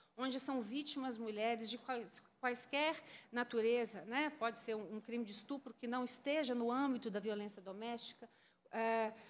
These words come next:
dentro da violência doméstica, mas teve gênero em sentido lato, um protocolo de atuação. O Ministério Público está elaborando, isso para conhecimento da comunidade, naturalmente, também está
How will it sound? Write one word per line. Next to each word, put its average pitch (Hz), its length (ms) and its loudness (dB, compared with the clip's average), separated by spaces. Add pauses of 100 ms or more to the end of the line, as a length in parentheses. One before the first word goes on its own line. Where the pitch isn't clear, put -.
(260)
dentro 285 400 4
da 233 80 -2
violência 220 440 0
doméstica, 214 480 -2
mas 254 220 0 (120)
teve 349 320 2
gênero 254 520 2
em 240 80 0
sentido 214 480 -4
lato, 247 460 0
um 269 80 -6
protocolo 294 880 0
de 233 100 -2
atuação. 226 600 -2 (320)
O 247 60 -6
Ministério 262 420 0
Público 269 420 -12
está 302 460 0
elaborando, 233 680 0
isso 240 120 -2
para 240 140 -4
conhecimento 233 540 -6
da 220 100 -6
comunidade, 208 640 -6
naturalmente, 208 640 -4
também 294 480 0
está 294 420 -2